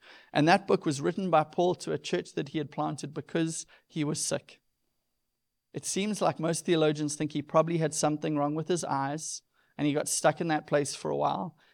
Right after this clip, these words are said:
And because of that, the gospel was preached, disciples were made, and a church was planted. But somehow, for some reason, Paul was not healed in that place. And I think Paul knew what James five said. I think he knew to ask other people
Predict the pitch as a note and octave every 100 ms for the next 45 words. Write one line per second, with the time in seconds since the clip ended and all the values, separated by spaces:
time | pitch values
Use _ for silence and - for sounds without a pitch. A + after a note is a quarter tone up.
0 | _ D3 C#3+ F#3+ F3 D#3+ D3+ - D3+ D#3
1 | - F3 D#3 - - D3 - D#3 - D3
2 | D3 D3+ - C#3+ C#3+ D3 C#3+ - _ _
3 | C#3+ C#3 C#3 D3 D#3 - - - _ D3
4 | - - C#3 C#3+ - F3 - _ _ _
5 | _ _ _ _ _ D3+ C#3+ - A3 A#3+
6 | D3+ C#3+ - D3 - G3 F#3+ E3 D3+ C#3+
7 | - E3 F3 D3 D3 D3 D3 C#3 - -
8 | D3 C#3 C#3 - C3+ C#3+ C#3+ - D3 C#3
9 | - - _ _ - D#3+ A3+ A3+ G#3 G#3
10 | G3+ G3 F#3 F3 F3 D#3 F3+ E3 - D#3+
11 | D3+ - _ _ _ - D#3 G#3 G#3 F3+
12 | F3+ - - D#3+ - D#3+ D#3 F3 D#3 D#3+
13 | D3 D3